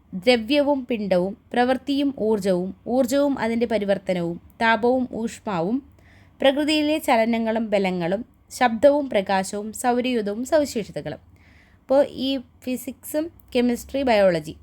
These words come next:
ഉം, അപ്പോൾ ഇതിന് മൊത്തത്തിലായിട്ട് പത്ത് മാർക്കാണ് വരുന്നത്. ഇത് നമുക്ക് നോക്കുമ്പോൾ തന്നെ അറിയാം, നമ്മൾ ടെൻത്ത് വരെ പഠിച്ചിട്ടുള്ള കാര്യങ്ങളാണ് ഇതിനകത്ത് ചോദിച്ചിട്ടുള്ളത്.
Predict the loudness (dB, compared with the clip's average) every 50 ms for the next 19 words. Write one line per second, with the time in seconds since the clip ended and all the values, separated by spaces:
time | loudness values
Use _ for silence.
0 | -12 -8 -8 -8 -8 -8 _ -10 -8 -6 -4 -2 0 0 -2 0 0 2 2 2
1 | 2 2 2 2 2 0 -2 -4 -4 -4 -8 -8 -6 -6 -6 -6 -6 -4 -2 0
2 | 0 -2 -2 -4 -2 -2 0 0 0 0 -2 -4 -8 -10 -12 -12 -16 -18 -20 -20
3 | -20 -20 -20 -10 -6 -4 -2 -2 -2 -2 -4 -8 -20 -20 -20 -20 -20 -20 -20 -20
4 | -20 -20 -18 -14 -8 -4 -2 -2 0 0 2 2 2 0 0 0 2 2 4 4
5 | 4 4 2 2 0 0 0 0 -2 -2 -2 -2 -2 -2 -2 -2 0 0 0 0
6 | 0 2 2 2 2 0 0 0 -2 -2 -2 -4 -8 -4 0 2 2 4 2 2
7 | 2 0 0 0 -2 -4 -4 -2 -2 -2 -2 -2 -4 -6 -8 -10 -20 -20 _ _
8 | -2 0 2 2 2 0 -2 -6 -20 -20 _ -2 2 2 2 2 0 -4 -6 -4
9 | -4 -4 -4